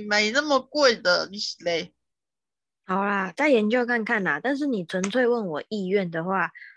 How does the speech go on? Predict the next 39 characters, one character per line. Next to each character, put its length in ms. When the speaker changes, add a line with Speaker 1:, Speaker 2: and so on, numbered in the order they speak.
Speaker 2:
我 120
觉 140
得 80
OK 420
啦。 180
Speaker 1:
其 120
实 60
我 240
想， 380
有， 220
有 160
想 320
过 180
要 140
不 140
要 100
三 240
个 120
人 200
拍 180
三 260
次。 300
<laughs> 1300
好 140
贵 540
啊， 140
我， 400
我 60
怎 200
么 140
有 140
这 160
个 100
想 320
法 240
呢？ 140
Speaker 2:
如 260
果 120
这， 340